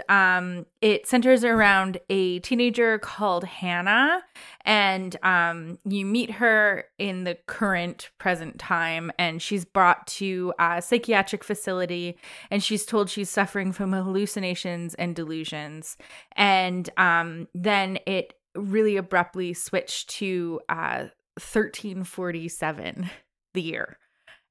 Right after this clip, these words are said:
Um, and you meet Hannah in her village, and you realize that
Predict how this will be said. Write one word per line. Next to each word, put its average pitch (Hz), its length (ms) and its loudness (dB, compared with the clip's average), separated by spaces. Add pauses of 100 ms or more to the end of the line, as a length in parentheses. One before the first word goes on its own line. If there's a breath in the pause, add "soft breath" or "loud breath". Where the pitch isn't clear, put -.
Um, 185 680 4 (140)
and 202 240 2
you 196 180 0
meet 196 220 -4
Hannah 196 680 2 (220)
in 202 200 0
her 185 260 -2
village, 190 840 4
and 185 220 -2
you 190 160 -4
realize 185 600 2
that 160 360 0